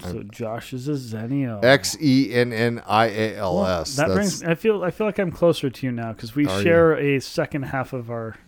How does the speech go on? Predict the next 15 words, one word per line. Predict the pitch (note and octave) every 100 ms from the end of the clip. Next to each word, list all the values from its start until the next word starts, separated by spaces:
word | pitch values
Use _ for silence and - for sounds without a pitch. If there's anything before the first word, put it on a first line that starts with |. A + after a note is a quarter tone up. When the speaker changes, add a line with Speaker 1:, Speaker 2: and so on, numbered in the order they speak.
| -
Speaker 1:
generation | B2+ A#2+ A#2 A2+ -
name. | A2+
Speaker 2:
Somewhat | A2 A2+ A2 - G3 F#3 E3+ B2
now. | B2+ B2+ A#2
What's, | A#2 D#3+ F3+ - -
what's | F3 F#3
your | F#3
birth | D#3 D#3 -
year? | E3 E3 _ -
Speaker 1:
Ninety. | A#2+ G#2+ A2+ G#2 F#2+ - _ _ _ _ _ -
Speaker 2:
Oh, |
no. | G2 G2+ G2+ G2 G2+ F#2+ F2+
Speaker 1:
Millennial, | A#2+ B2 A#2 A2+ A#2 C3+ A#2+
baby. | A2 A2 A2+ A#2
Speaker 2:
Mm. | G#2+ G#2 G2+